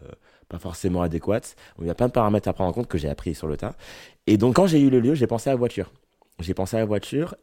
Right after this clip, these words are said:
et à cette Fiat Panda-là. Donc, euh, c'était pas du tout mon premier choix. Euh, la Fiat Panda, faut savoir aussi que c'était par rapport à, du fait qu'elle puisse loger.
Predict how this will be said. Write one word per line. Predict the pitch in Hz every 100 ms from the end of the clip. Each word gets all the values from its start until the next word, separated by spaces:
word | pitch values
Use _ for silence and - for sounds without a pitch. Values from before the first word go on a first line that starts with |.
| -
et | 123 135 131
à | 113 107 98
cette | - 104
Fiat | -
Panda-là. | 160 127 113 127 -
Donc, | 117 -
euh, | 110 101 92 87 78 _ -
c'était | - 98 107
pas | 101 139 151 147 143 123 101
du | 101
tout | - 131 127 127 - - - -
mon | 104 101
premier | - 120 110
choix. | 101 - 101 151 - - - - -
Euh, | 101
la | 101
Fiat | 107 120
Panda, | 120 131
faut | 147
savoir | 117 117 117
aussi | 113 110
que | 165
c'était | 113 - 113
par | 107 - 110
rapport | 110 98 123 131 113
à, | 95 92 92 - - - - - - - _ _ -
du | 92
fait | -
qu'elle | - 92
puisse | 127 -
loger. | 107 107 107 107 104